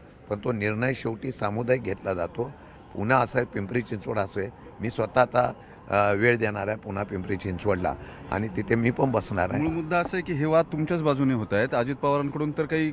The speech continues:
Speaker 2: अ, कमेंट येत नाहीत किंवा त्यांच्या पक्षाकडून कोणी शीर्षस्थ नेते बोलत नाहीयेत.
Speaker 1: नाही,
Speaker 2: साधारण
Speaker 1: तशी,
Speaker 2: अशी
Speaker 1: अशी
Speaker 2: आघाडी
Speaker 1: आ-
Speaker 2: होताना तुमचे काही कम्युनिकेशन झालेत का?
Speaker 1: अजिबात.
Speaker 2: करणार आहात का?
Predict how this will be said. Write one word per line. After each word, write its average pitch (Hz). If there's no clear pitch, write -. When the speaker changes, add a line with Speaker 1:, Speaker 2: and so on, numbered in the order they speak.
Speaker 2:
अ, 123
कमेंट 135
येत 135
नाहीत 147
किंवा 147
त्यांच्या 139
पक्षाकडून 139
कोणी 139
शीर्षस्थ 131
नेते 131
बोलत 123
नाहीयेत. 98
Speaker 1:
नाही, 190
Speaker 2:
साधारण 135
Speaker 1:
तशी, 175
Speaker 2:
अशी 165
Speaker 1:
अशी 143
Speaker 2:
आघाडी 156
Speaker 1:
आ- 170
Speaker 2:
होताना 156
तुमचे 156
काही 180
कम्युनिकेशन 170
झालेत 123
का? 101
Speaker 1:
अजिबात. 107
Speaker 2:
करणार 165
आहात 127
का? 90